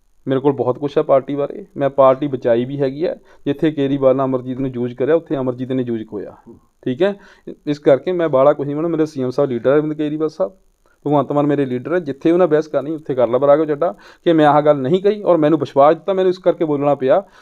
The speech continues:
ਜੇ ਉਹ ਮੈਨੂੰ ਨਾ ਕਹਿੰਦਾ ਵੀ ਮੈਂ ਟਿਕਟ ਦੇਣੀ ਹੈ, ਫਿਰ ਕੋਈ ਗੱਲ ਨਹੀਂ ਸੀ, ਹੈਂ। ਜਦੋਂ ਤੁਹਾਨੂੰ ਬੁਲਾਇਆ ਉਹਨਾਂ ਉੱਨੀ ਤਰੀਕ ਨੂੰ ਮੈਨੂੰ, ਉੱਥੇ ਕਿਹਾ ਟਿਕਟ ਦੇਣੀ ਹੈ,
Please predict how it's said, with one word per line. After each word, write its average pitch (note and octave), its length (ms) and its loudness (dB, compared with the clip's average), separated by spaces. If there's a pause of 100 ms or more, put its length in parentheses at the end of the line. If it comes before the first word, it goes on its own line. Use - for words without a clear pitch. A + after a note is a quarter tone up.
(140)
ਜੇ D#3+ 160 6
ਉਹ A#3+ 80 6
ਮੈਨੂੰ A#3+ 160 4
ਨਾ F#3 200 4
ਕਹਿੰਦਾ G#3+ 200 0
ਵੀ G#3+ 100 -4
ਮੈਂ F3 180 2
ਟਿਕਟ E3 200 0
ਦੇਣੀ E3 220 0
ਹੈ, G3+ 40 2
ਫਿਰ F#3 120 4
ਕੋਈ C#3 200 2
ਗੱਲ G#2 140 -4
ਨਹੀਂ G2 120 -14
ਸੀ, - 140 -20 (280)
ਹੈਂ। A3 120 4 (400)
ਜਦੋਂ G#3 140 8
ਤੁਹਾਨੂੰ G3 240 2 (100)
ਬੁਲਾਇਆ C#3 340 6
ਉਹਨਾਂ G3 160 2
ਉੱਨੀ F3 160 -2
ਤਰੀਕ D#3+ 220 -8
ਨੂੰ E3+ 100 -6
ਮੈਨੂੰ, E3+ 240 -10 (160)
ਉੱਥੇ - 160 2
ਕਿਹਾ F#3+ 160 4
ਟਿਕਟ D3 220 0
ਦੇਣੀ D3+ 320 0
ਹੈ, F3 100 -2